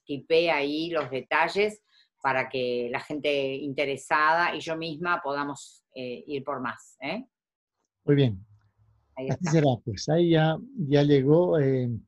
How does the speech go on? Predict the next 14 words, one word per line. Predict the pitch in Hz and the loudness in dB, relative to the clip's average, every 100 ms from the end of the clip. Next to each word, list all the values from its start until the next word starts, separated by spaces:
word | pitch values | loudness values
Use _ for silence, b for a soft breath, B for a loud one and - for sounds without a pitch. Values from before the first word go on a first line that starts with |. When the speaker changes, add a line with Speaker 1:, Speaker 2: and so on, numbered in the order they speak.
| _ _ - | _ _ 2
Speaker 2:
la | 143 | 4
información. | 139 151 143 131 - 170 214 277 233 | 6 4 4 2 2 2 2 0 0
Eh, | 160 143 139 123 _ _ _ - | 2 2 0 -4 _ _ _ 0
bueno, | 160 160 | 2 2
a | 156 | 4
todas | 190 185 | 6 6
las | 175 - | 4 0
que | 151 | -2
nos | 143 - - - | -2 -4 -10 -8
acompañaron, | 139 143 143 156 175 190 233 208 | -6 -2 0 2 2 0 -2 -6
un | 190 160 | -4 -4
saludo | - 156 165 160 | -2 0 2 0
desde | - 135 | 0 -4
Bolivia. | 131 160 180 185 | -2 0 0 0